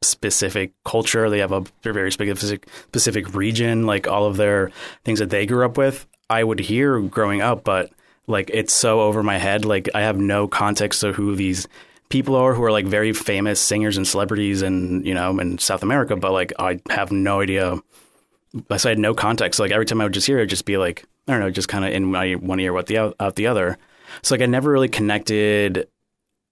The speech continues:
that way with music. Like, oh, I,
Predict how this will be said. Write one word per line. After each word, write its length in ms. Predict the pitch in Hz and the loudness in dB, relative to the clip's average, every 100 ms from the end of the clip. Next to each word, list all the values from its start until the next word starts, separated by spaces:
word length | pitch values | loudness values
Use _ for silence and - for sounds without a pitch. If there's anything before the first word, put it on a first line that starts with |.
| _ _ _ _ - | _ _ _ _ -8
that 320 | 110 98 107 | -2 0 2
way 320 | 117 117 120 | 2 4 2
with 340 | 123 - 127 | 0 -2 -2
music. 420 | 127 131 131 135 110 | 2 2 2 0 2
Like, 240 | 110 90 | 0 0
oh, 320 | 123 123 110 98 | 0 2 2 2
I, 320 | 95 95 | 2 0